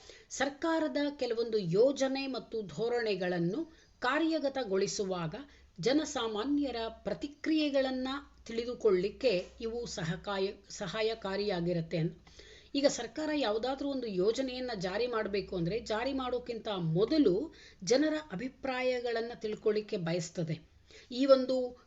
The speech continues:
ಕಾಯ್ದೆಯನ್ನ, ಈ ಒಂದು ನಿಯಮವನ್ನ ಜಾರಿಗೆ ತಂದ್ರೆ ಜನ ಹೇಗೆ ಪ್ರತಿಸ್-, ಪ್ರತಿಕ್ರಿಯಿಸ್ಬಹುದು ಅನ್ನೋದನ್ನ ತಿಳ್ಕೊಳ್ಳಿಕ್ಕೆ ಸರ್ಕಾರ ಬಯಸ್ತದೆ. ಅಂತಹ ಸಮಯದಲ್ಲಿ ಸಂಶೋಧಕರು ಈ ರೀತಿಯ ಸಂಶೋಧನೆಯನ್ನ ಮಾಡಿ ಸರ್ಕಾರಕ್ಕೆ ವರದಿಯನ್ನ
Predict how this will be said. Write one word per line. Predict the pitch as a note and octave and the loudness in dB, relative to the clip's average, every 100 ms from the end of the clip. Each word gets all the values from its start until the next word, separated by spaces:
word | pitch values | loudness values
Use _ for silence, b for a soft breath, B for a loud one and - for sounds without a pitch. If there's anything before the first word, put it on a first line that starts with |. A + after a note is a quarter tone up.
| - | -2
ಕಾಯ್ದೆಯನ್ನ, | G#3+ A#3+ A3+ A3 G#3 G#3 G3+ G#3+ | 2 4 4 4 2 0 -2 -4
ಈ | A#3+ | -2
ಒಂದು | B3+ A#3 A3+ | 0 0 -2
ನಿಯಮವನ್ನ | G#3+ G#3+ G#3 G3 G3 F#3 | 0 0 0 0 -2 -2
ಜಾರಿಗೆ | F#3+ G#3 G#3+ | 0 0 0
ತಂದ್ರೆ | G3+ F#3+ F#3+ A#3 | -2 -2 -2 -2
ಜನ | E3+ F#3+ G#3+ | -2 0 0
ಹೇಗೆ | E3+ - C#4 C#4 | 0 4 4 4
ಪ್ರತಿಸ್-, | - F#3 D#3+ D#3 - - | 0 -4 -6 -6 -10 -6
ಪ್ರತಿಕ್ರಿಯಿಸ್ಬಹುದು | G#3+ - - G3+ A3+ - G#3+ G3+ A3 G3+ G#3+ - | -4 -4 -8 -6 -6 -6 -4 0 0 -2 -6 -4
ಅನ್ನೋದನ್ನ | G3+ G3+ F#3+ G#3 A#3+ E3 E3 | -2 0 -2 -2 0 -2 -2
ತಿಳ್ಕೊಳ್ಳಿಕ್ಕೆ | C4 D4 A#3 F#3 B3+ B3+ | -2 2 0 2 0 -2
ಸರ್ಕಾರ | - F3+ F3+ F#3+ | -4 -6 -4 -4
ಬಯಸ್ತದೆ. | F3 E3+ E3 - D#3+ D#3+ B B B B - | -2 -2 -2 -4 -4 -4 B B B B -2
ಅಂತಹ | G3+ C#4+ D4+ D#4+ C4+ | 4 4 6 2 2
ಸಮಯದಲ್ಲಿ | D4 B3 A#3 A3 A#3 D4 | 0 -2 0 0 0 -2
ಸಂಶೋಧಕರು | - A3+ G#3 A#3+ A3+ G#3 F#3+ B3+ F#4+ F#4+ B B | -2 -4 -2 2 2 0 -2 0 0 -2 B B
ಈ | B3 C4+ | -2 0
ರೀತಿಯ | B3+ A3+ A#3+ A3+ | 0 -2 -2 -2
ಸಂಶೋಧನೆಯನ್ನ | - B3 - C4+ B3 A#3+ A3 G#3+ | -2 -6 0 2 2 2 2 2
ಮಾಡಿ | G#3+ D4 | 0 0
ಸರ್ಕಾರಕ್ಕೆ | D#4 G3 F#3+ G3+ F#3+ E3 A#3+ | -2 -4 -4 -4 -4 -4 -6
ವರದಿಯನ್ನ | G3+ F#3 E3+ F3 F3 | -2 0 2 2 0